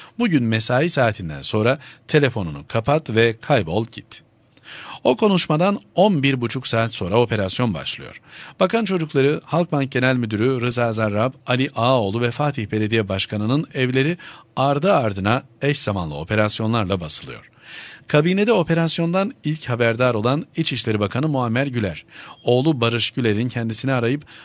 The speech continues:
"Baba, polisler evi bastı, ne yapayım?" demesi üzerine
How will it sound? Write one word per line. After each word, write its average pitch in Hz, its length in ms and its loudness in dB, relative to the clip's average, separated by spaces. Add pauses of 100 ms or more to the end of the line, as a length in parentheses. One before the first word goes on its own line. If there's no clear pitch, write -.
(140)
"Baba, 160 260 4
polisler 135 420 0
evi 147 200 2
bastı, 113 440 0
ne 120 80 2
yapayım?" 127 460 0
demesi 110 340 0
üzerine 117 460 0